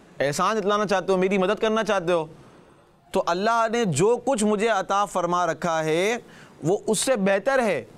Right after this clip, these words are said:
जो उसने तुम्हें दिया है, बल्कि तुम ही अपने तोहफे पर खुश होते हो।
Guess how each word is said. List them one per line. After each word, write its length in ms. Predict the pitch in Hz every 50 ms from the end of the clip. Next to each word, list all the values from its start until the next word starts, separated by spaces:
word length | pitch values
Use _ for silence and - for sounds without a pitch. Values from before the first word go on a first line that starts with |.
| - - - - - - - - 131
जो 240 | 123 131 185 214 240 254 254 247 - - 220
उसने 260 | 240 202 240 269 277
तुम्हें 260 | 208 - 240 233 220 185
दिया 200 | 185 180 170 151
है, 220 | 139 117 101 101 - - - - - - 139
बल्कि 380 | 147 165 185 190 - 233 240 233
तुम 240 | - 240 247 247 233
ही 140 | 233 233 254
अपने 240 | 254 185 190 226 226
तोहफे 320 | - 214 196 190 190 208 226
पर 140 | 208 247 220
खुश 200 | 190 208 180 180
होते 240 | 156 123 - 127
हो। 180 | 120 110 90